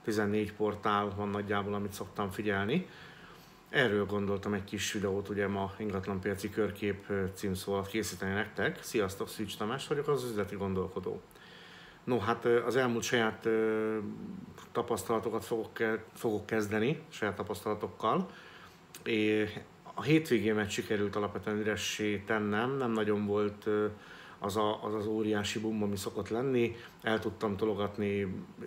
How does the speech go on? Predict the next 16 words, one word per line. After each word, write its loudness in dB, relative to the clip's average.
a -4
hét 4
végére, 4
illet-, 2
előző 2
hét 0
végére, 2
illetve 0
a, 0
ennek 0
a -2
hétnek 0
az -2
elejére 6
azokat 0
a 2